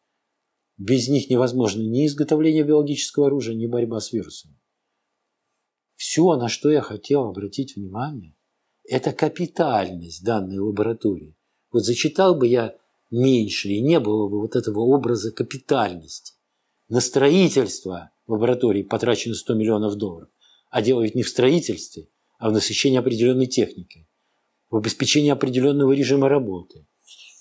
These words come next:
в оплате сотрудникам, в реактивах, в ремонте техники, мало ли ещё чём.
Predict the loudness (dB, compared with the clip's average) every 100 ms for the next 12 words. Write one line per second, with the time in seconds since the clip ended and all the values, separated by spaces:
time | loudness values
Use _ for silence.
0 | _ _ _ -20 -20 -20 -20 -20 -20 -20
1 | -20 -20 _ _ _ _ _ _ _ _
2 | _ -6 -4 2 2 2 0 0 0 -2
3 | -2 -8 -18 -20 -20 -20 -20 -20 -20 -20
4 | -2 2 4 4 0 -8 -10 -10 -14 -20
5 | -20 _ _ _ _ _ _ _ _ _
6 | _ _ _ _ _ _ _ _ _ _
7 | _ _ _ _ -14 -6 0 2 2 2
8 | -2 -4 -6 -6 -8 -10 -16 -10 0 4
9 | 4 4 0 -4 -6 -8 -10